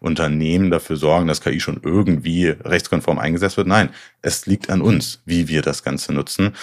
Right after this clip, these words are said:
Und, äh, Theresa, du hast es schön gesagt, K I kann durchaus auch richtig gut genutzt werden, ja. Und, äh, auch du,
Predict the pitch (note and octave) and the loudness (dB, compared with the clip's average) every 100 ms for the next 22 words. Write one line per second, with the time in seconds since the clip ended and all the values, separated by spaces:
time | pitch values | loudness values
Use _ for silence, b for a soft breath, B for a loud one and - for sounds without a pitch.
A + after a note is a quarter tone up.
0 | B B - E2+ E2 E2 - D#2 D#2 D2+ | B B 0 2 2 0 -4 -2 0 -2
1 | - E2+ G#2 D2+ - - D#2+ F2+ D#2+ - | 0 2 2 0 -4 -2 0 2 0 -2
2 | - - D2 D#2 F2 G#2 - F2 F#2 E2 | -10 0 0 2 0 -2 0 2 2 0
3 | F2+ F#2+ F#2 F2 - E2+ F2 - E2+ E2 | -2 2 2 2 0 0 -2 -6 -4 -4
4 | F#2 - - - D2 D2 - C#2+ C#2+ C#2 | -4 -4 -4 -2 -2 -2 -2 0 0 2
5 | E2 E2+ D#2 - - D2+ C2 E2+ - F2 | 0 0 -2 -4 -2 0 0 -4 -2 2
6 | A2 | 2